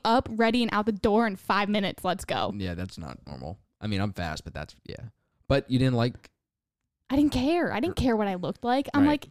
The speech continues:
Speaker 1: "All you people, like, this is high school.
Speaker 2: Right.
Speaker 1: Y'all are gonna judge me on what I look like 'cause I wanna be comfortable. I don't care."
Speaker 2: Right.
Speaker 1: Really
Speaker 2: But that's
Speaker 1: don't.
Speaker 2: how I feel,
Speaker 1: Like,
Speaker 2: too.
Speaker 1: look
Speaker 2: So
Speaker 1: where
Speaker 2: we,
Speaker 1: I'm
Speaker 2: we
Speaker 1: at right now. Do I care?
Speaker 2: Right.
Speaker 1: No.
Speaker 2: Right.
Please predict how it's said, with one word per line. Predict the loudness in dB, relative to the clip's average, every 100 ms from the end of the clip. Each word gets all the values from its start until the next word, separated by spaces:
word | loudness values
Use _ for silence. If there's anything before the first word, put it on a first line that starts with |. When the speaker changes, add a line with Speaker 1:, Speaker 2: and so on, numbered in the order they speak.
| 0
Speaker 1:
"All | 2
you | 4 4
people, | 2 2 0 0
like, | -2
this | 0 -4
is | -4
high | -2 0
school. | 0 2 4 4 0
Speaker 2:
Right. | -6 0
Speaker 1:
Y'all | 2 4
are | 4
gonna | 6 4
judge | 4 4 6
me | 6
on | 6
what | 4
I | 2
look | 0 0 0
like | -2 0
'cause | 0
I | 2
wanna | 2
be | 0
comfortable. | -2 -2 0 2 2 2 0
I | -2
don't | 0 2 2 2 -4
care." | -10 -8 -6 -8 -6
Speaker 2:
Right. | -4 -4 -8 -16 -8
Speaker 1:
Really | 0 2 2
Speaker 2:
But | 4
that's | 2 4
Speaker 1:
don't. | 4
Speaker 2:
how |
I | 2
feel, | 0
Speaker 1:
Like, | 2 4
Speaker 2:
too. | 4
Speaker 1:
look | 4
Speaker 2:
So |
Speaker 1:
where | 6
Speaker 2:
we, | 6
Speaker 1:
I'm |
Speaker 2:
we | 4
Speaker 1:
at | 2
right | 0 0 2
now. | 0 0
Do | 2 2
I | 2
care? | 0 0 2 2 -2 -6
Speaker 2:
Right. | -8 -6
Speaker 1:
No. | -2 2 2 0 -8
Speaker 2:
Right. | -14 -14